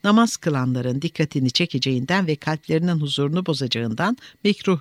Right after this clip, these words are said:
görülmüştür. Bununla beraber bir kimse kendi malından bir mescidi süsleyebilir. Fakat mütevelli, mescidin bakımına memur olan kimse bu gibi nakış ve süsleri vakıfın malından yapamaz. Yaparsa bedelini öder.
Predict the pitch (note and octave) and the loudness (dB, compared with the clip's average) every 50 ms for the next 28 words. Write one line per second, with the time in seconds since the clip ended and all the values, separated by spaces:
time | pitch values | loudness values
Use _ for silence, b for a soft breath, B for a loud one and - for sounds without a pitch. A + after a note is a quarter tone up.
0 | - _ - C#3 B2 C3 B2+ A#2+ B2+ B2 - - - B2+ B2 B2 B B B B | -2 _ 0 0 2 2 0 0 2 0 0 0 0 -4 -4 -4 B B B B
1 | B B B B - A3 A#3+ C4+ C4 C4 A#3 F3+ - C3+ B2+ B2+ B2+ B2 B2 B2 | B B B B 6 8 8 8 8 6 4 4 2 0 0 0 0 0 0 0
2 | B2 B2 C#3 C#3+ F#3+ G#3 G#3+ - - - B2 A#2+ - - F#3 G3+ B B B B | 0 0 0 0 0 0 0 0 -2 -4 -4 -4 -4 -4 -4 -4 B B B B
3 | B _ - - F3 F3+ G3 F#3+ B3 A3 F#3 D3+ C3+ C3+ B2+ B2+ A#2+ C3+ C3 D3 | B _ 2 4 4 4 6 6 4 4 4 4 2 2 0 2 2 2 0 0
4 | D3+ G3 F#3 F3 D#3+ C3+ B2+ - - - C3+ B2 - F#3+ G#3+ - - G#3 - - | 2 2 2 2 2 0 0 -2 -4 -4 -4 0 0 0 0 0 0 0 0 0
5 | - E3 E3 F3+ F#3+ - D3+ C3+ A#2+ A#2+ A#2+ - B B B B B - - E3+ | 2 2 4 4 4 2 0 -2 0 -2 -2 -4 B B B B B -4 -4 -2
6 | - D#3 C#3+ - - E3 D3+ - - D3+ C#3 C3+ B2+ A#2+ A2+ B2+ E3 G3 A3 G3+ | 0 0 -2 0 0 0 0 0 0 0 2 0 0 0 0 0 0 0 0 0
7 | E3 D3+ - - - - B2 B2 - F#3+ A3 G#3 E3 D3+ - - B2+ B2+ C#3+ F3 | -2 -2 -2 -4 -4 -4 -4 -2 0 2 2 2 0 -2 -4 -2 -2 0 2 2
8 | F#3+ F#3 E3 D#3 C#3+ C3+ C#3 C3 B2 A#2 G#2+ D3 F3 G3+ F#3+ - - A#2+ A#2 - | 2 2 2 2 4 2 2 2 0 0 2 2 2 2 2 0 -2 -2 -2 -2
9 | - - C3 C3 B B B B B - A3 A3+ F#3+ - E3+ C#3 C#3+ C3+ D3 D3+ | -2 -2 -2 -2 B B B B B -2 -2 0 0 0 0 0 0 0 -2 -2
10 | - - F#3+ - - - C3 B2 - - - D3+ - - - C3+ C3+ D#3 G#3 A#3+ | -2 -2 -2 -2 0 -2 -2 -2 -2 -4 -4 -6 -6 -4 -2 -2 0 2 0 0
11 | B B B B - F#3 F3 - F3+ E3+ - E3+ D#3 D3 C#3+ D3 D3+ C#3+ C3+ C3 | B B B B -2 -2 0 0 -2 0 2 2 2 4 2 2 2 2 2 2
12 | C3+ E3+ G3+ A#3 A3 F#3 D#3 - C3+ B2 A#2 A2+ B2 A#2+ - - B B B B | 2 2 2 2 2 2 0 -2 -2 -2 -2 -2 -2 -4 -6 -10 B B B B
13 | B - F#3+ - - B3 B3 B3 - - C4 C4 A#3+ - G#3+ G3 - G3 F#3 E3+ | B -2 -2 0 2 2 2 0 0 0 0 0 2 4 2 4 4 4 4 4
14 | F#3 F#3+ E3+ C3+ A#2 - A2 G#2+ - - | 4 2 2 2 0 -2 -4 -4 -4 -6